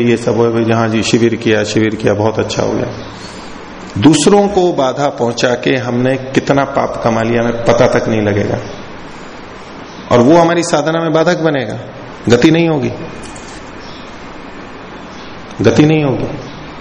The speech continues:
क्योंकि जो कर्म किए हैं वो रोकेंगे, वो संस्कार रोक देंगे, उसको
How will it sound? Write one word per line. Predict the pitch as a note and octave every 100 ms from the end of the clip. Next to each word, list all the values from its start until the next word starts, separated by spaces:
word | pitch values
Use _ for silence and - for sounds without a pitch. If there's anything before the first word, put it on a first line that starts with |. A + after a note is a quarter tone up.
| - - - - - - - - - - - - - - - - - - - - -
क्योंकि | G#2 G#2
जो | A#2
कर्म | A#2+ D3+ F3
किए | F3 E3+
हैं | E3+
वो | D#3+
रोकेंगे, | E3+ E3+ D3 A2+
वो | A2+
संस्कार | C#3+ C3 D#3 D3+
रोक | D#3+ D#3
देंगे, | C#3 A#2
उसको | G#2+ - -